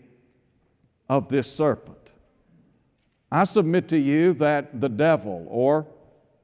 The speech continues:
Satan, was a created being.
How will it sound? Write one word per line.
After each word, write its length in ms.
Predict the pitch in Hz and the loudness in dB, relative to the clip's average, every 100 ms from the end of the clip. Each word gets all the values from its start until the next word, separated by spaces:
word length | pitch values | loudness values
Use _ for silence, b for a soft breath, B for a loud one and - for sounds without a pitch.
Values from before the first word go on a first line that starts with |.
| _ | _
Satan, 600 | - - 160 117 90 87 - _ _ _ _ _ _ _ _ _ _ | -8 0 0 0 -10 -20 -20 _ _ _ _ _ _ _ _ _ _
was 360 | 123 135 156 - | 0 2 2 0
a 220 | 147 156 | -2 -2
created 640 | - - 170 165 185 180 139 | -2 -6 -2 0 2 -2 0
being. 560 | 180 139 98 85 - | 2 2 -2 -10 -20